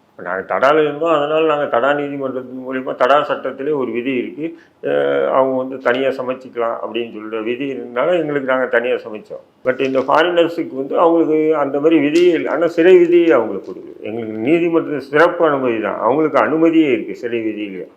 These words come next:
But அவங்க வந்து அந்த இலங்கையோ இல்ல பங்களாதேஷ்காரங்களோ, ந-, இப்ப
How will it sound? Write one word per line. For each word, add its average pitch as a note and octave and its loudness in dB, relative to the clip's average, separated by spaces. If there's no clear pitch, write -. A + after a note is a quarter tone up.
But D#3+ 2
அவங்க E3+ 4
வந்து E3+ 2
அந்த E3+ 4
இலங்கையோ D#3+ 2
இல்ல D#3+ 4
பங்களாதேஷ்காரங்களோ, C#3+ 0
ந-, C3+ 2
இப்ப A2 -2